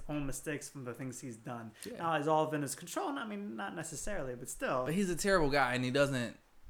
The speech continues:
Speaker 2: he's not good at owning up to his mistakes.
Speaker 1: Which is exactly what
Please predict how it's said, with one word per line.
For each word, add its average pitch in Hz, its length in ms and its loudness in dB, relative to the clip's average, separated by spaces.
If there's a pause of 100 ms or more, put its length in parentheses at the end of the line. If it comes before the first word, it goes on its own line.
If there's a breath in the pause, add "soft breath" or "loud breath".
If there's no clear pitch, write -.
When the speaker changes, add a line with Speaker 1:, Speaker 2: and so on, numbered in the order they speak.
(540)
Speaker 2:
he's 147 200 4
not 156 420 4
good 139 380 6
at 120 200 0
owning 123 340 2
up 107 120 0
to 113 100 -8
his 98 100 -6
mistakes. 90 540 -10 (920)
Speaker 1:
Which 185 160 4
is 202 80 4
exactly 214 400 2
what 143 320 0